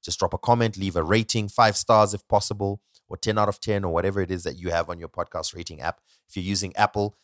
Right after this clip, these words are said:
um, yeah, please do that as well, because that helps to, like, it, it helps the podcast to be shared to other people. You know what I'm saying?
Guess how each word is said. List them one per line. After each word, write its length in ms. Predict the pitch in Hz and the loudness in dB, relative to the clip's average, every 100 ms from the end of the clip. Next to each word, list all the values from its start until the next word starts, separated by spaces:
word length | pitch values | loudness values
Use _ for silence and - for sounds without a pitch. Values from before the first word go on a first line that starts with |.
| _ - | _ -6
um, 720 | 78 73 73 76 76 73 71 - | -4 -4 -6 -8 -12 -16 -18 -10
yeah, 160 | 76 - | -8 -6
please 180 | 95 85 | -8 -6
do 120 | 92 | 0
that 160 | 85 82 | 0 0
as 160 | 78 | 0
well, 160 | 85 92 | 0 0
because 240 | - 117 | 0 0
that 100 | 139 | -2
helps 340 | 120 151 147 - | 2 0 2 -2
to, 120 | 127 | -2
like, 180 | 117 101 _ | 0 -2 _
it, 160 | 110 - | -10 -8
it 80 | 101 | -6
helps 300 | 131 - - | -4 -4 -6
the 80 | |
podcast 480 | 107 113 - 104 101 | -6 -6 -4 -8 -10
to 80 | 92 | -10
be 80 | 92 | -6
shared 260 | - 92 87 | -2 -2 -4
to 80 | |
other 140 | 85 82 | -8 -10
people. 300 | 92 85 80 | -12 -8 -8
You 60 | 85 | -6
know 80 | 92 | -6
what 60 | |
I'm 80 | 90 | -6
saying? 260 | - 73 | -8 -10